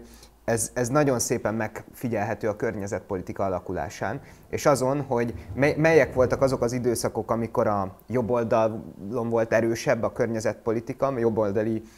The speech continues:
politikában jelent meg markánsabb, és melyik azok, amikor a baloldali. Tehát azt látjuk, hogy egészen a hetvenes évekig, mondjuk a nagy olajválságig, hogyha egy ilyen eseményhez akarjuk kötni, a konzervatív, ö, ö, szellemiségű politikai pólusok,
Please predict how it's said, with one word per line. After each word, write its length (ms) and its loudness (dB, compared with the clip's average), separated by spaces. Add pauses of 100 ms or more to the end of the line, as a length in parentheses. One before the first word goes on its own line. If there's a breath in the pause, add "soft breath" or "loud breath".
(160 loud breath)
politikában 460 0
jelent 240 -2
meg 120 -4
markánsabb, 460 -2
és 80 -8
melyik 240 -4
azok, 220 -2
amikor 220 -4
a 80 -2
baloldali. 400 -2
Tehát 180 -8
azt 180 0
látjuk, 460 0 (260 loud breath)
hogy 300 2
egészen 480 2
a 60 0
hetvenes 540 -2
évekig, 360 -2
mondjuk 240 -6
a 60 -6
nagy 260 -4
olajválságig, 680 -4
hogyha 220 -10
egy 140 -8
ilyen 140 -8
eseményhez 460 -10
akarjuk 360 -8
kötni, 300 -6 (260 loud breath)
a 100 -8
konzervatív, 800 4 (200)
ö, 400 0 (460)
ö, 520 0 (480 soft breath)
szellemiségű 920 -4
politikai 500 -4
pólusok, 560 -6